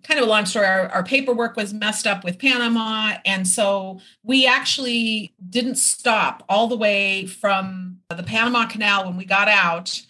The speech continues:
It was howling. We, we did stay at a marina for a couple of days, but we sailed about eight hundred and fifty miles, four nights at sea through very rough conditions. My, my husband's a sea captain. He ca-, called it a four-day train wreck.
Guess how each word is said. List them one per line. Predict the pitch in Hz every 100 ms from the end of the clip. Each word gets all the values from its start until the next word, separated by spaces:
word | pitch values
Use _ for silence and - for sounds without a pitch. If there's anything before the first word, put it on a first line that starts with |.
| _
It | - 220
was | 208 -
howling. | 233 220 220 220 214 214 208 214 -
We, | 196 208 180
we | 185
did | 202 226
stay | - - 220 214
at | 196
a |
marina | 180 202 202
for | 196
a |
couple | 185 190 196
of |
days, | 185 180 175 -
but | 214 202 190 - _ _ _
we | 214 262 277
sailed | - 247 226 220 208
about | 196 208 202 202
eight | 226 247
hundred | 269 254 233
and | 208
fifty | 220 220 - 214
miles, | 202 202 196 160 160 165 180 - - _
four | 220 247
nights | 233 214 214 202
at | -
sea | - - 233 180 165 180 - _ _
through | 247
very | 220 185 247 262 262
rough | 208 208 -
conditions. | - 190 190 190 165 151 - 160 - - - - _
My, | 226 214 208
my | 226 226
husband's | 247 247 214
a | 190 185
sea | - - 262
captain. | 269 185 185 208 208
He | 226
ca-, | - 226 214 180
called | 226 220 208
it |
a | 190
four-day | 185 233 233 226 208 196 190 -
train | - - 233 214
wreck. | 147 131 - -